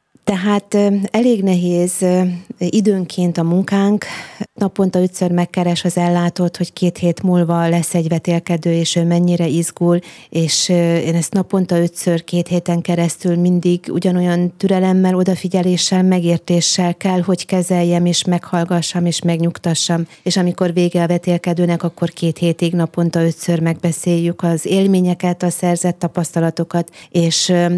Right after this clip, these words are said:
nem mondhatom, hogy én ezt már háromszázhuszonnégyszer elmondtam, vagy meghallgattam, hanem háromszázhuszonötödszörre is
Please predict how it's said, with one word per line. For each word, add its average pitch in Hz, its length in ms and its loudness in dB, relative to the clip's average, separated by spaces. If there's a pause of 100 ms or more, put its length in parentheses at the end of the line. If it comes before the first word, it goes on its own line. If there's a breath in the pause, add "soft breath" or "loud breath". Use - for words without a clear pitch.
(120)
nem 185 200 2
mondhatom, 180 540 0
hogy 175 160 -2
én 180 120 2
ezt 175 200 -2
már 170 200 0
háromszázhuszonnégyszer 175 1600 0
elmondtam, 180 640 0
vagy 170 200 -2
meghallgattam, 170 800 0
hanem 170 280 2
háromszázhuszonötödszörre 170 1400 -2
is 165 240 -2